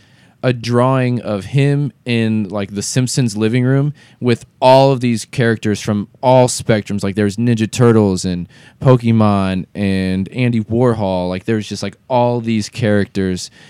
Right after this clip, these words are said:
that were pop culture in the image, and then the entire, the entire album, like, you know, there's a song called, like, Jedi Knight,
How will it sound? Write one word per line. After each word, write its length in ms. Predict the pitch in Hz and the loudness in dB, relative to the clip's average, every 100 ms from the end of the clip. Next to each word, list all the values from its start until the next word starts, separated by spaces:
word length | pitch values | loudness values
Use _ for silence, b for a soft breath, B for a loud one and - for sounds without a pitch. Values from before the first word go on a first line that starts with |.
| B | B
that 80 | 107 | -2
were 100 | 101 | -2
pop 320 | - 113 98 | -2 -4 -4
culture 540 | - 104 101 - 92 87 | -4 -2 -2 -2 -4 -4
in 440 | - 101 98 92 92 b b b | -6 -4 -2 -4 -8 b b b
the 300 | 98 98 - | -6 -4 -4
image, 400 | 117 104 95 - | -2 -2 -4 -6
and 180 | 117 107 | -2 0
then 180 | 98 | 0
the 120 | 98 104 | -2 -2
entire, 420 | 95 107 98 90 _ | -2 -2 0 -4 _
the 200 | - 104 | -8 -4
entire 260 | 101 120 104 | -2 0 0
album, 320 | 95 95 90 | 0 -4 -4
like, 220 | 87 80 80 - | -6 -8 -12 -6
you 100 | 104 | -4
know, 100 | 92 | -2
there's 180 | 98 | -2
a 40 | 87 | -4
song 240 | - 95 | -4 -4
called, 180 | 92 90 | -2 -4
like, 160 | 85 85 | -4 -6
Jedi 380 | - 95 90 92 | -2 -2 0 -2
Knight, 360 | 90 87 78 | -4 -6 -10